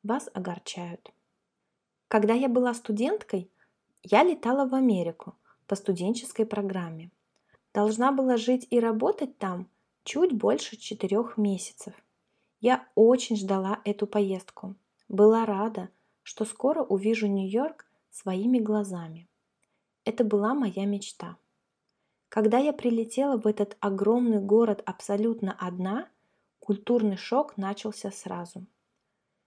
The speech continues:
Мне было всего девятнадцать лет, и я прилетела на другой континент. Плохо говорила по-английски.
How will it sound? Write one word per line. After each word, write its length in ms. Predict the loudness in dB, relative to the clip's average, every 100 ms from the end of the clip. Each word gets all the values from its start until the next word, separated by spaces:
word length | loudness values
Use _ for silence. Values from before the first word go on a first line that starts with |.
| _ _
Мне 240 | 2 4 4
было 240 | 2 0
всего 320 | -6 -4 0
девятнадцать 800 | 0 0 -4 -4 -6 -6 -10 -10
лет, 360 | -8 -8 -10 -20 _ _ _ _ _ -4
и 60 | 0
я 180 | 2
прилетела 600 | 0 0 -2 0 -2 0
на 180 | 0 -2
другой 420 | -2 -4 2 2
континент. 760 | 2 -2 -2 -8 -8 -10 -16 -20 _ _ _ _ _ -4
Плохо 320 | -2 0 -2
говорила 480 | -4 -4 0 0 0
по-английски. 880 | -4 -6 -6 -8 -10 -14 -20 -20